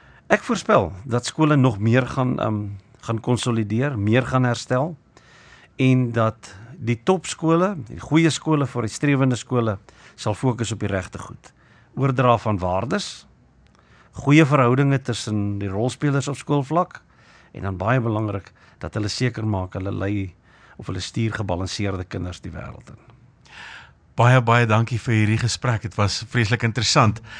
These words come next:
Speaker 2: Ek wou, ek wou eintlik nog gevra, daar's nog veertig sekondes, miskien kan ek hierdie vragie vra. Is, ehm, leerders moet natuurlik hierdie vakansie uitrus. Daar was, eh, nog 'n, wag nog 'n nuwe skooljaar vol onbekende dinge vir hulle. Watter boodskap sal jy vir leerders, of dit nou graad sewe is of matrieks of dalk die kleintjies is,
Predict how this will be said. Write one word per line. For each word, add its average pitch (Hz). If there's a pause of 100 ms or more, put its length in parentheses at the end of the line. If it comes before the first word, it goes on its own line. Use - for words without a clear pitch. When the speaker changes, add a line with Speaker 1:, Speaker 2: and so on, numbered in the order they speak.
(120)
Speaker 2:
Ek 113
wou, 127
ek 131
wou 131
eintlik 160
nog 143
gevra, 151
daar's 117
nog -
veertig 165
sekondes, 135
miskien 123
kan 135
ek 110
hierdie 113
vragie 101
vra. 90 (400)
Is, 135
ehm, 131 (280)
leerders 175
moet 170
natuurlik 143
hierdie 123
vakansie -
uitrus. 107 (540)
Daar 107
was, 113
eh, 110
nog 120
'n, 113
wag 113
nog 135
'n 107
nuwe 110
skooljaar 117
vol 139
onbekende 123
dinge 101
vir 101
hulle. 98
Watter 135
boodskap 135
sal 113
jy 98
vir 117
leerders, 101
of 98
dit -
nou 90
graad 92
sewe 147
is 135
of 127
matrieks 135
of 95
dalk 90
die 110
kleintjies 113
is, 113